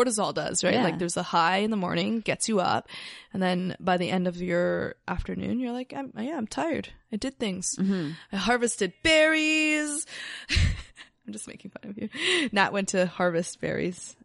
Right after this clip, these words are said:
Speaker 1: a few
Speaker 2: Oh,
Speaker 1: days
Speaker 2: yeah,
Speaker 1: ago.
Speaker 2: that was on last week's, I think. Did we talk about it last week? I think we might. I think we did, 'cause, yeah, I told you my friend got stung by a bee.
Speaker 1: Oh, yeah, yeah.
Speaker 2: Yeah.
Speaker 1: Yeah. That was, uh, yeah, I forget.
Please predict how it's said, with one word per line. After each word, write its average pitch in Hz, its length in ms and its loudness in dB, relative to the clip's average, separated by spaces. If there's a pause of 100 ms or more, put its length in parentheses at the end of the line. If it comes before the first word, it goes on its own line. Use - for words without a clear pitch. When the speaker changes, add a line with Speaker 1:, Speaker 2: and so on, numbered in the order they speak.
Speaker 1:
a 202 60 -12
few - 200 -10
Speaker 2:
Oh, 190 40 -2
Speaker 1:
days 190 100 2
Speaker 2:
yeah, 180 140 2
Speaker 1:
ago. - 100 -6
Speaker 2:
that 180 100 0
was 175 120 -2
on 170 160 -4
last 165 260 -10
week's, - 220 -10
I 180 40 -6
think. 175 300 -8 (100)
Did 226 80 -4
we 294 120 0
talk 302 160 -4
about 302 160 -2
it 294 40 -2
last - 220 -6
week? - 80 -10
I 202 60 -2
think 190 60 0
we 170 40 -2
might. 143 220 -6
I 190 60 0
think 185 120 0
we 180 80 0
did, - 260 -6
'cause, 180 160 -4
yeah, 135 160 -2
I - 60 -10
told 151 220 -6
you 165 60 -6
my 156 100 -6
friend 160 200 -8
got 170 160 -8 (760)
stung 170 280 -10
by 165 100 -8
a 165 60 -6
bee. 170 240 -10 (1300)
Speaker 1:
Oh, 220 160 4
yeah, 208 160 4
yeah. 175 260 0
Speaker 2:
Yeah. 165 220 -8
Speaker 1:
Yeah. - 220 -8 (220)
That 185 200 -2
was, 180 320 0
uh, - 260 -6 (160)
yeah, 196 180 -12
I 180 60 -14
forget. - 400 -12